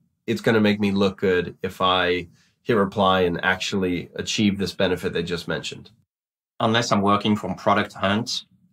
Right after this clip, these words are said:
Speaker 2: it's like, why would I need to learn about, you know, someone else's company capability? I got enough
Speaker 1: Exactly.
Speaker 2: things on my plate. So probably not the most intelligent call to action.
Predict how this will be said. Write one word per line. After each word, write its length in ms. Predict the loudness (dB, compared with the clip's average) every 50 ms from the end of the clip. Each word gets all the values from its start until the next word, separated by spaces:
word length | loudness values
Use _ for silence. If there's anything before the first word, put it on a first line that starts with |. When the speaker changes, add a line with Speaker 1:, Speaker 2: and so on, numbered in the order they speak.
| _ -2
Speaker 2:
it's 60 | 2
like, 240 | 2 2 2 2 -4 _ -10
why 180 | -4 -2 0
would 160 | 2 2 2
I 140 | 2 0 0 0
need 220 | 0 -2 -4 -6
to 100 | -8 -6
learn 280 | -2 0 0 0 0 0
about, 300 | 0 -2 -4 -4 -6 -12 -16 -16 _ -14
you 140 | -12 -12 -10
know, 100 | -10 -10
someone 340 | -4 -2 0 0 2 2 0
else's 200 | 0 -2 -2 -4
company 340 | -6 -8 -6 -6 -6 -6
capability? 640 | -6 -6 -8 -8 -8 -8 -6 -6 -6 -6 -4 -2 -2
I 60 | 0
got 160 | 2 4 4 4
enough 200 | 4 0 0 -2
Speaker 1:
Exactly. 460 | -2 0 0 2 0 0 -4 -6 -2
Speaker 2:
things 200 | 0 0 0 0
on 100 | -2 -2
my 160 | -2 -2 -4
plate. 560 | -4 -6 -2 0 0 0 0 -2 -6 -10 -16 -18 _ _ -8
So 540 | -4 -2 2 4 6 6 6 4 2 -4 -14
probably 300 | -6 0 2 2 4 4
not 280 | 4 4 4 4 4 2
the 60 | 0 0
most 240 | 0 0 -2 -2
intelligent 520 | -4 -6 -6 -4 -4 -4 -4 -2 -4 -6 -6
call 240 | -6 -6 -6 -6 -4
to 160 | -2 -2 0
action. 440 | 0 0 0 0 -2 -2 -2 -4